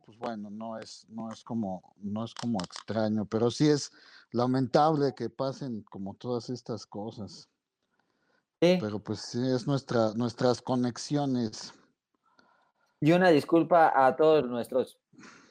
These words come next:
Speaker 2: a todas nuestras vistas y nuestros podescuchas que nos están escuchando,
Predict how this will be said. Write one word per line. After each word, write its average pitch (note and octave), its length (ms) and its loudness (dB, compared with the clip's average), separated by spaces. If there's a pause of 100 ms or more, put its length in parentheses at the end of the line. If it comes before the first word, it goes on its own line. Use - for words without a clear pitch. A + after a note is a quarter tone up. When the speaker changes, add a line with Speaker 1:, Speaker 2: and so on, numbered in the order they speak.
(160)
Speaker 2:
a C3+ 80 4
todas F3 200 8
nuestras C3+ 400 0
vistas D#3 340 2
y C3+ 60 -4
nuestros A#2+ 360 -6
podescuchas C3 600 -2
que D#3 80 -6
nos B2+ 160 -8
están D#3+ 160 -4
escuchando, E3 720 0